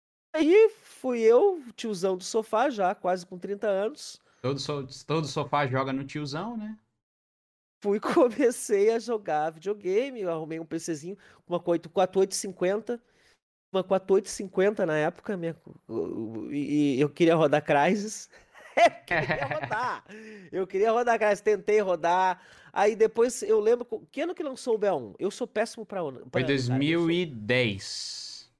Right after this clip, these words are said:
Speaker 1: dez? Então foi em
Speaker 2: Dois mil e dez.
Speaker 1: dois mil e dez que eu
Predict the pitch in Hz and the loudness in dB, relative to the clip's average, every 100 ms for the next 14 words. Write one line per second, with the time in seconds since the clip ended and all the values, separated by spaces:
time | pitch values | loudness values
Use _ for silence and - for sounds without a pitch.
0 | - 160 226 185 - - - - 175 196 | -4 0 0 -2 -8 -12 -12 -10 -10 -6
1 | 240 226 196 160 143 139 151 123 143 170 | -4 -4 -6 -8 -8 -8 -8 -10 -12 -10
2 | 220 214 135 127 208 240 294 - - - | -12 -14 -2 4 6 6 2 -4 -8 -10
3 | - - _ _ _ _ _ - 233 240 | -12 -16 _ _ _ _ _ -4 4 4
4 | 285 | 4